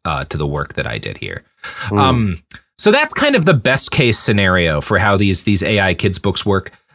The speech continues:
Speaker 1: The wor-, look, the worst case scenario is shown in this video, uh, which has about four hundred and twelve thousand views, by Paul Marles.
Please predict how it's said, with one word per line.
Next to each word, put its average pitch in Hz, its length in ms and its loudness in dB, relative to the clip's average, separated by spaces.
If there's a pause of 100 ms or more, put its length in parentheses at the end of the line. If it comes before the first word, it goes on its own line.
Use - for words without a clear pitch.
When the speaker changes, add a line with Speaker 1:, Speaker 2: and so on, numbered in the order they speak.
(120)
Speaker 1:
The 143 200 4
wor-, 131 380 2
look, 135 520 2
the 131 120 4
worst 185 340 2
case 170 240 2
scenario 101 540 2
is 98 120 0
shown 113 300 0
in 98 140 0
this 107 200 0
video, 85 560 2
uh, 92 200 -4
which 95 160 -2
has 110 100 0
about 104 160 -2
four 139 240 0
hundred 120 200 0
and 98 80 -2
twelve 98 260 0
thousand 85 320 0
views, 82 280 -2 (280)
by 104 140 2
Paul 147 420 2
Marles. 92 760 0